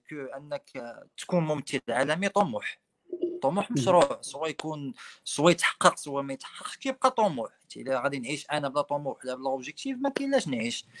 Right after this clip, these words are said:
Speaker 1: مساله نكون فنان عالمي، اه، آه، طموح مشروع، ولكن، آه، نبغي حتى انا نشوف راسي هنا في بلادي، نبغي نعطي شي حوايج هنا في بلادي، نبغي، كان زعما ما، ما نكذبش عليك، كان طماح، كان حلم ب-،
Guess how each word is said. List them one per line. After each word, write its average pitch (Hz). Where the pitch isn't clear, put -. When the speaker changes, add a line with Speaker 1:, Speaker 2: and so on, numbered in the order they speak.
Speaker 1:
مساله 170
نكون 147
فنان 135
عالمي، 123
اه، 110
آه، 95
طموح 120
مشروع، 196
ولكن، 165
آه، -
نبغي 185
حتى 269
انا 247
نشوف 208
راسي 165
هنا 147
في 110
بلادي، 127
نبغي 117
نعطي 151
شي -
حوايج 147
هنا 135
في 113
بلادي، 127
نبغي، 160
كان 190
زعما 165
ما، 202
ما 202
نكذبش 208
عليك، 147
كان 196
طماح، 202
كان 190
حلم 220
ب-، 147